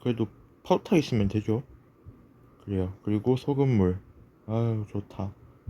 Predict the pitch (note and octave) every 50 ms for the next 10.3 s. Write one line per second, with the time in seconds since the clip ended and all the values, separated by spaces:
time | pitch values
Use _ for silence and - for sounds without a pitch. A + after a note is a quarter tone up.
0 | - - A2 G#2 - C3+ D3 D#3+ E3 D#3+ D3+ C#3 B2 A2+ A2+ G#2+ G2+ G2 F#2 F#2+
1 | - - - - - - - - G#2 G2+ G#2+ - - B2+ B2 - - C#3+ C#3+ C3+
2 | B2+ A#2 G#2+ G2+ G2+ G2 - - A2 G#2+ G#2 G2+ G2 F#2+ F#2+ - - - _ -
3 | - - _ _ - - G#2 G#2 G#2+ A2 G#2+ G2+ - - A2+ G#2+ - - B2 C3+
4 | B2 B2 B2 A2+ G2+ G2 - - A2 G2+ G2+ G#2+ G2+ G2+ G2 G2 G2 - - -
5 | - - - - - A2 A#2 B2+ C3 C3 C3+ C3+ C3 B2+ B2+ - - A#2+ A#2 A2
6 | - - A2 G#2+ G2+ F#2+ F#2+ - _ _ - - - _ _ - - C3+ C3+ C3
7 | C#3+ C#3+ C3+ C3 A#2+ A#2 A#2 A#2+ C3+ C#3 C3+ A#2+ A#2+ A2+ A2+ A#2 A#2 A2+ G#2+ G2
8 | G2 G2 G2+ G2+ G2+ G2 G2 - - - - - - - - - - - - G2+
9 | G2 G#2 G2+ F#2+ F#2+ G2+ G#2 - - G#2+ A#2+ B2+ C3 C3 C3 C3 A#2+ A#2 A2+ G2+
10 | G2+ G2 G2 F#2 F#2